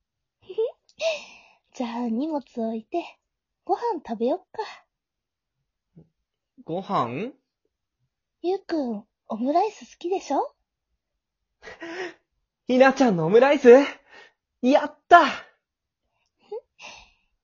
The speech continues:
Speaker 1: ゆうくんの部屋ここだから、荷物置いたらリビング来てね。
Speaker 2: うん。
Speaker 1: すごく嬉しそう。かわいいな。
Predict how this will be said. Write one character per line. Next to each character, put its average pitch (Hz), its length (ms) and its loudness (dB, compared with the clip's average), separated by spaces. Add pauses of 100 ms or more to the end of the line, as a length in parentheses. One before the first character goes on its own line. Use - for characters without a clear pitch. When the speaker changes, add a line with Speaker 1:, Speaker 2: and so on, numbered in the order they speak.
Speaker 1:
ゆ 330 180 -6
う 330 40 -8
く 254 220 -6
ん 240 80 -2
の 226 120 -4
部 247 120 -10
屋 247 220 -6
こ - 200 -20
こ 311 120 -2
だ 381 100 -2
か 349 160 -6
ら、 370 100 -2 (640)
荷 403 100 -4
物 453 340 -2
置 247 100 -2
い 226 60 -8
た 226 120 -6
ら 196 140 -6
リ 285 140 -4
ビ 320 140 -6
ン 220 100 -4
グ 202 80 -12
来 - 100 -20
て 220 140 -8
ね。 330 200 -6 (1700)
Speaker 2:
う 262 240 6
ん。 - 160 -14 (1600)
Speaker 1:
す - 240 -10
ご 349 120 -4
く 294 160 -8
嬉 262 240 -4
し - 60 -20
そ 269 160 -4
う。 - 80 -10 (480)
か 277 220 -12
わ 302 140 -2
い 320 80 -4
い 339 120 -8
な。 302 200 -12